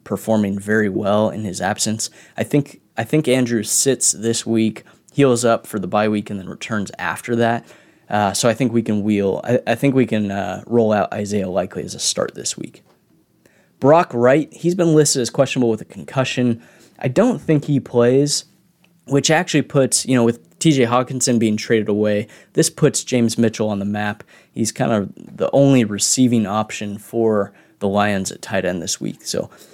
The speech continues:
if you're absolutely desperate at tight end, you could bank on James Mitchell getting a couple, couple of targets, but he's not a guy I would be running to the, to my rosters to put him in the starting roster. But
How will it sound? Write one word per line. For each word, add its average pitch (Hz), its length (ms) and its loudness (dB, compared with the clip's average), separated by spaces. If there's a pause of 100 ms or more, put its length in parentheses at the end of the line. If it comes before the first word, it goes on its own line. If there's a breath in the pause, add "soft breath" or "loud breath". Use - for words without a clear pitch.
if 110 160 -2
you're 170 140 8
absolutely 143 360 0
desperate 117 520 -4
at 120 120 -8
tight 123 200 0
end, 117 240 -2
you 113 120 -6
could 104 240 -6
bank 107 320 -10
on 123 420 0
James 113 300 -2
Mitchell 117 260 -2
getting 110 260 0
a 110 60 -10
couple, 113 420 -4 (120)
couple 117 240 0
of 107 80 -4
targets, 113 500 -4
but - 260 -12 (300 soft breath)
he's 147 100 -2
not 175 140 4
a 135 40 2
guy 123 240 4
I 117 60 4
would 104 140 -2
be 98 140 -8
running 113 440 -2
to 113 160 -2
the, 101 300 0 (360 soft breath)
to 120 80 0
my 101 120 4
rosters 101 520 -2
to - 60 -8
put 107 200 -2
him 104 100 2
in 98 120 -2
the - 60 -14
starting 113 380 0
roster. 127 460 0
But 104 240 0